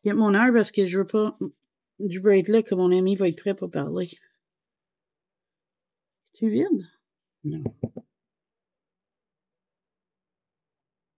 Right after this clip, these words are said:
Ah ouais. Hein, t'es pas vide, je savais. Des fois, faut cogner l'embout parce que le boule reste pris puis il veut plus tourner.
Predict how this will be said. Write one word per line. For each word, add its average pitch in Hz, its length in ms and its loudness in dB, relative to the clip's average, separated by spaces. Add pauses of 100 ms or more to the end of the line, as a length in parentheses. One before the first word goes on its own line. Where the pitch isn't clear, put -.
(380)
Ah 302 80 0
ouais. 254 420 0 (1500)
Hein, 165 100 0 (140)
t'es 160 120 -6
pas 160 140 -6
vide, 160 260 -6
je 147 160 -10
savais. 143 420 -6 (1600)
Des 175 100 0
fois, 233 180 4
faut - 160 -2
cogner 196 380 0
l'embout 208 380 2
parce 226 200 4
que 202 100 0
le 185 140 2
boule 208 260 4
reste 180 360 2
pris 214 200 -4
puis 202 140 -10
il 175 40 -8
veut 175 160 -2
plus - 180 -8
tourner. 190 520 -2